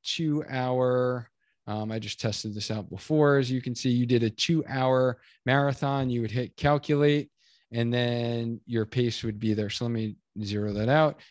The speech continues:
You calculate it, boom, your pace comes out. So if you're gonna run a two-hour marathon, or you have in the past, that meant you did an average pace of a nine oh nine,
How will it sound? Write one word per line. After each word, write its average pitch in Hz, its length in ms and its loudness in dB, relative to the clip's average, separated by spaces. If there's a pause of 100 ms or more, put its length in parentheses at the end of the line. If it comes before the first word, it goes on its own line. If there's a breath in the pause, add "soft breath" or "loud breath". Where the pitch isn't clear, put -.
(120 loud breath)
You 104 360 0
calculate 135 840 2
it, 131 120 -6 (260)
boom, 147 440 4
your 123 140 -4
pace 127 300 -2
comes 120 220 -2
out. 110 220 -2
So 113 120 0
if 107 100 -4
you're 135 100 0
gonna 151 140 0
run 139 220 2
a 117 80 -4
two-hour 160 420 0
marathon, 127 640 -4 (280 loud breath)
or 107 60 -2
you 101 80 0
have 139 240 4
in 143 80 0
the 139 60 2
past, 123 480 0 (400 loud breath)
that 135 320 0
meant 131 320 0
you 120 180 -2
did 123 160 0
an 110 220 -6
average 143 460 0
pace 120 520 -2
of 113 140 -2
a 104 100 -2
nine 120 640 0 (100)
oh 120 240 2
nine, 120 640 0